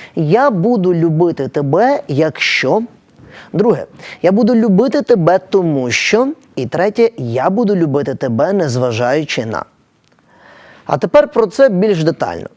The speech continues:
На жаль, любов через «якщо» зустрічається досить часто. «Я буду любити тебе, якщо ти будеш любити мене,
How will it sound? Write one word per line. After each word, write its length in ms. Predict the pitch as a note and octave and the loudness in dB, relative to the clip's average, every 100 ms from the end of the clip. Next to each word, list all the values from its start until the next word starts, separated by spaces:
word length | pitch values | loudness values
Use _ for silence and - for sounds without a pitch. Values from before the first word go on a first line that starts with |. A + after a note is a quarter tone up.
| _ _ | _ _
На 220 | C#3+ D3+ | -4 -2
жаль, 220 | C#3+ B3 B3+ E3 | 2 2 2 -2
любов 440 | D#3+ D#3 A#3+ F#3+ | 0 4 2 2
через 480 | - G3+ F3 D3+ - D#3+ | 0 2 2 0 -4 -2
«якщо» 580 | D3+ D3+ - - E3 | -2 -2 -2 2 2
зустрічається 680 | A#2+ C#3 F#3 F#3 C4+ C#4 A3 | 2 -4 -4 -2 -2 -2 0
досить 320 | F#3+ G3 F3 | 0 0 -4
часто. 380 | - G2+ - - _ - - - - | -2 -4 -4 -14 _ -18 -16 -16 4
«Я 140 | B3 | 4
буду 200 | C#4 C4+ | 4 2
любити 300 | G#3 F#3+ A3 | 2 2 0
тебе, 300 | G3 E3+ G3 | 0 0 2
якщо 280 | A3 D#3 G#3 | 2 0 -2
ти 240 | - E3+ G3 | -2 0 0
будеш 340 | A#3+ A#3 - | 0 -2 -2
любити 400 | C3 A#2+ B2 E3 | -4 -2 -4 -2
мене, 320 | D#3+ A2+ C2+ | -2 -4 -8